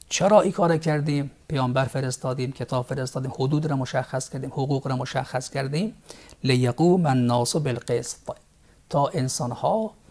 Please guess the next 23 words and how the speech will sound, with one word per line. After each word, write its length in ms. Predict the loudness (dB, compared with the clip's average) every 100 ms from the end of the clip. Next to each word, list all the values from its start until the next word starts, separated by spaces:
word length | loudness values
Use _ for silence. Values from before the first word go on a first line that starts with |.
| -20 -20 -20 -20 -20 _ -6
به 200 | -2 -2
قسط 580 | 0 2 4 2 -2 -6
قیام 360 | -2 -2 -2 -6
کنن، 380 | -6 -6 -8 -8 0
عادلانه 640 | 2 2 0 0 0 0
حرکت 520 | -2 -2 -2 -4 -8
کنن، 280 | -8 -10 -10 -2
عادلانه 560 | 0 0 0 -2 -2
زندگی 460 | -2 -4 -4 -4 -4
بکنن، 400 | -6 -6 -6 -4
به 100 | -4
حق 360 | 0 -2 -2
همدیگر 540 | -4 -2 -4 -4 -4 -4
تجاوز 600 | -4 -8 -4 -4 -4 -4
نکنن 440 | -4 -2 -2 -2 -6 -12 -20 -20 -20 -16 -8
و 60 |
از 200 | -4 -4
حدودی 500 | -2 -2 0 0 0
که 120 | -2
بر 180 | -2 -2
اینها 260 | -2 -2 -2
مشخص 500 | -4 -4 -6 -4 -6
شده 500 | -4 -4 -2 -2